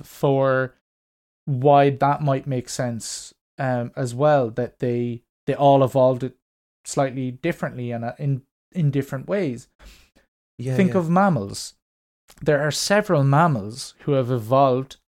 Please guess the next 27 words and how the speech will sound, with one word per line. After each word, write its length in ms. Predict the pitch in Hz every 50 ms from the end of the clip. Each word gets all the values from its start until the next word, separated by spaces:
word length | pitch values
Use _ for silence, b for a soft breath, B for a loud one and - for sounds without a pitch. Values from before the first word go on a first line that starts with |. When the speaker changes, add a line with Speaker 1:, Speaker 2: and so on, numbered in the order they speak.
| _ - _ _ -
Speaker 1:
at 180 | 139 135 -
different 340 | - 160 170 - - 160 135
times, 540 | - - 113 107 110 120 139 143 - - - _ _ _ _ _ _ _ -
convergently, 920 | - 143 123 110 143 156 175 165 - - 117 98 110 117 113 123 143 - _ _ _ _ _ _ _ _ _ _ -
uh, 180 | 143 139 139 135
spikes 680 | - - - - - - 196 208 214 214 - - - -
Speaker 2:
Okay. 80 | - - -
Speaker 1:
and 280 | 185 180 175 175 165
scales 580 | 147 - - - 190 202 196 180 143 117 110 -
and 160 | - 135 131
hard 380 | 123 131 185 202 214 214 208 -
parts. 420 | - 113 95 196 - - - - - _ _ _ _ _ _ _ _
Things 240 | - 196 196 185 160
like 280 | 170 156 143 - - _
pangolins, 840 | - - 214 208 208 185 151 123 110 107 107 101 - - - - _ _ _ _ _ _ _ _ _ _ _
uh, 240 | 135 135 135 135 131
which 340 | 127 147 143 - - - -
people 260 | - 185 185 180 165
don't 240 | 143 165 160 165 170
like 320 | 175 180 175 - - - -
anymore 460 | 147 135 127 123 120 110 107 104 101 -
'cause, 360 | - - 139 131 - - -
<laughs> 40 | 101
Speaker 2:
Oh. 520 | 107 113 117 123 254 226 - - 233 208 - -
Speaker 1:
'cause 260 | - - 185 151 135
of 200 | 151 147 139 -
coronavirus. 800 | - - 165 170 180 180 165 143 135 123 120 117 113 - - -